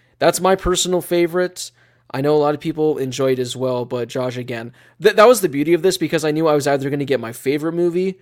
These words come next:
or I was gonna get a lot of people's other favorite movie. But I, I'm personally happy that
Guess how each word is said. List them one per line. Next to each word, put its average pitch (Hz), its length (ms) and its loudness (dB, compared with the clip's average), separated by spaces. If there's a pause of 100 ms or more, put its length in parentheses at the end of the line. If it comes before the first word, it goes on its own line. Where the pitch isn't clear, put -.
(200)
or 147 160 2
I 143 40 4
was 139 160 0
gonna 139 180 -4
get 131 480 -2
a 127 40 0
lot 131 200 0
of 127 60 -4
people's 123 380 -8
other 120 220 -6
favorite 117 320 -8
movie. 120 300 -8
But 127 160 -2
I, 165 160 4
I'm 185 160 -4
personally 180 480 -2
happy 127 260 -4
that 120 220 -4